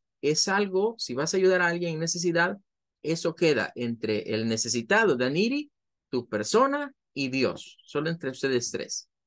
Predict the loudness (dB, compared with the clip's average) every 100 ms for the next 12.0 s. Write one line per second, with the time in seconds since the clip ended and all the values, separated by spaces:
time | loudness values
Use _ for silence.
0 | _ _ 0 2 2 2 2 4 4 2
1 | 2 0 -2 -2 -2 -2 -2 -2 0 -2
2 | -2 -4 -2 -2 0 0 2 2 0 0
3 | 0 2 2 2 -2 -4 -2 -2 0 2
4 | 2 2 0 -4 _ _ _ _ -4 -2
5 | 0 0 0 0 -2 -2 -2 -2 -2 -4
6 | -2 -4 -4 -2 -2 -2 2 4 4 2
7 | -4 _ _ _ _ _ _ _ -2 0
8 | 0 0 2 0 0 0 0 0 -2 0
9 | 0 0 -2 -4 -6 _ _ -10 -6 -4
10 | -2 -2 -2 -2 0 -2 -2 -2 2 2
11 | 4 2 0 0 0 2 2 2 -2 -6